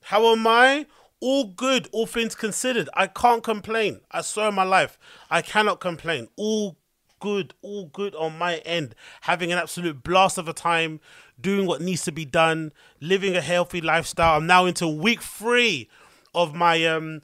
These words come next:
self-imposed sobriety, and it's going absolutely wonderful.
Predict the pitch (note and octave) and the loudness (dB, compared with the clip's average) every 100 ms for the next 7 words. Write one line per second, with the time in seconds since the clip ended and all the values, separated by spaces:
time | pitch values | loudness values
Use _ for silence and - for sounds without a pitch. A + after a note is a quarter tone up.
0 | _ - - G3 F#3 F3+ D#3 - F3+ F3 | _ -8 0 0 0 -6 -6 -2 0 0
1 | - F#3 E3 F3+ F3+ F3+ F3 F3+ F3 D3+ | -4 -6 -6 2 2 2 0 -6 -6 -8
2 | - F#3+ F3+ F#3+ F#3 F3+ G3 F3+ F#3+ F3 | -4 -4 -4 -6 -8 -10 -16 -14 -16 -6
3 | G3+ G#3 F#3 - D#3+ G2 | -4 -4 -6 -8 -12 -12